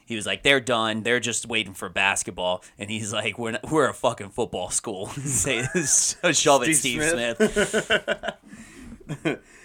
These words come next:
Speaker 2: Yeah, well, <clears throat> Clemson's gotta do something 'cause I think their fans got a taste of the good life, and, um, they don't wanna go back.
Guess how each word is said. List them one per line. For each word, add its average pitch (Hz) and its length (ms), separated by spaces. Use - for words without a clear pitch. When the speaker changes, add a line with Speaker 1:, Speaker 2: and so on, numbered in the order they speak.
Speaker 2:
Yeah, 117 300
well, 156 360
<clears throat> 170 440
Clemson's 151 400
gotta 123 160
do 110 160
something 95 360
'cause 98 140
I 104 120
think 135 220
their 120 120
fans 110 360
got 104 140
a 101 60
taste 104 400
of 95 160
the 98 100
good 92 260
life, 113 380
and, 98 540
um, 87 580
they 113 120
don't 156 220
wanna 147 220
go 131 160
back. - 460